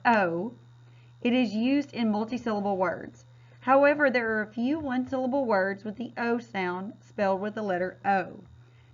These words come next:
So, you know, there's always some of those that are exceptions. For example, the word cold. The letter O, O is followed by a consonant.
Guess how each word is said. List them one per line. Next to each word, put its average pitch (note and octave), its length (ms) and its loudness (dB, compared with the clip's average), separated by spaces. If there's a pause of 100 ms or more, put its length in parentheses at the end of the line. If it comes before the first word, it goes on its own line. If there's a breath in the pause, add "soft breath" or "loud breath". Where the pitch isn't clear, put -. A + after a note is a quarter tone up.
(100)
So, C4+ 80 0
you C#4+ 180 2
know, D#4 100 2
there's C4+ 180 2
always D#4 380 -4
some C4+ 180 0
of B3 60 -2
those A3+ 260 0
that G3+ 140 -8
are G3 100 -4
exceptions. - 640 -12 (1700)
For D4 160 10
example, C4+ 420 6
the B3+ 100 4
word G#3+ 300 2
cold. F3+ 680 -2 (280)
The A3 180 0
letter G#3+ 420 2
O, D4+ 340 4 (120)
O B3 500 4 (300)
is B3+ 180 0
followed G3 340 4
by F#3 220 4
a F#3+ 80 0
consonant. F#3 760 -6